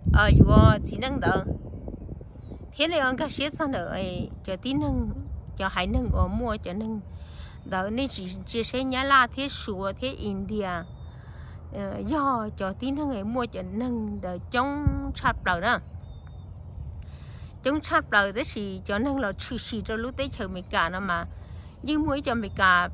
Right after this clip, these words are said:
tu bố mấy cả là phê phê thế theo, thế là như tao chỉ tí nâng thế theo, lý tê đã nâng ở bên bỏ bỏ thế theo. Thì mấy cả chỉ là như chữ xì cho mấy cả theo, thế thì mấy cả mà chứ chơi.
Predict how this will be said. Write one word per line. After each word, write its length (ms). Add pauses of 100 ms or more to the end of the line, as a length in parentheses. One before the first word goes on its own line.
(320)
tu 120 (100)
bố 100
mấy 180
cả 180
là 100
phê 180 (120)
phê 120 (120)
thế 100
theo, 360
thế 180
là 100
như 220
tao 140
chỉ 340
tí 120
nâng 240
thế 120
theo, 500
lý 180
tê 120
đã 160
nâng 260 (440)
ở 100
bên 220
bỏ 80 (100)
bỏ 240
thế 60 (100)
theo. 460 (920)
Thì 340 (680)
mấy 160
cả 180
chỉ 220
là 100
như 220
chữ 160
xì 220
cho 100
mấy 220
cả 140
theo, 320
thế 120 (100)
thì 60
mấy 200
cả 140
mà 140
chứ 200
chơi. 200